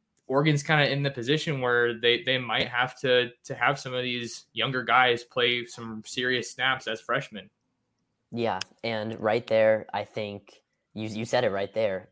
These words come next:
Speaker 2: First of all, they're gonna be, need to rely on some of these younger guys, but that also gives those younger guys an opportunity to shine like maybe Mykael could not early in his career. So I think Jaleel Florence and Jaleel Tucker, you know, either of them coming in,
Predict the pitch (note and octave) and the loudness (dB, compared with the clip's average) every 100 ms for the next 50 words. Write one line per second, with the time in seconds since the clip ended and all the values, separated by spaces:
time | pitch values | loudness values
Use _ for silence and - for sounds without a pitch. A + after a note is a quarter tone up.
0 | - A#2 A2 G#2 G#2+ G#2+ G#2+ G#2+ A2 G2+ | -4 -4 -4 -2 0 2 0 -2 -2 -4
1 | G#2 G2+ - G#2 B2 B2+ G#2 G2 F2+ F#2 | -4 -6 -8 -4 -4 -4 -4 -2 -2 -4
2 | F#2+ - G2+ G2 G2 G2 F#2+ G2 F#2+ F#2+ | -6 -8 -8 -8 -8 -8 -6 -4 -2 -2
3 | G2 - _ G#2+ G#2+ G#2 A2 A2+ - G#2+ | -6 -10 _ -2 0 2 0 0 0 -2
4 | G2 A2+ A2+ G2 G#2 G#2 G#2 G#2 G2+ G#2 | -2 -2 -2 -4 -4 -2 -2 -2 -2 -2
5 | A2 F2+ G#2 F#2+ A#2+ A2 G2+ G2+ - _ | -2 -4 -4 -6 -4 -4 -4 -6 -12 _
6 | - - A#2 G#2+ G#2 F#2+ F#2+ G2 G#2 G#2 | -8 -4 -2 0 -2 -8 -6 -4 -2 -2
7 | G#2 G#2 F#2+ - A2 F#2+ F2+ - - G#2 | -2 -4 -6 -2 0 0 -4 -10 -6 -4
8 | G#2+ G#2 E2+ - _ - G#2 F#2+ F#2+ F#2+ | -4 -6 -10 -18 _ -4 -2 0 -4 -4
9 | G#2+ - G#2 E2+ E2+ - _ _ _ - | -6 -4 -6 -4 -4 -8 _ _ _ -2
10 | A2 F#2+ F#2 G#2+ - A2+ G#2 - _ _ | 2 2 0 -2 0 -4 -4 -10 _ _
11 | _ _ _ - A2+ G#2 G#2+ G#2 A2 A2 | _ _ _ -2 2 4 4 2 2 0
12 | G#2+ G2+ G2 G2+ G2 - G2 G#2 G#2 G#2 | 0 -2 0 0 0 -2 -4 -4 -6 -4
13 | F#2 F#2+ _ - G2+ A2 A2 G#2 A2 A#2+ | -4 -6 _ -2 0 0 0 -2 -2 -2
14 | G#2+ G#2 G#2 G#2+ | -2 -2 -4 -6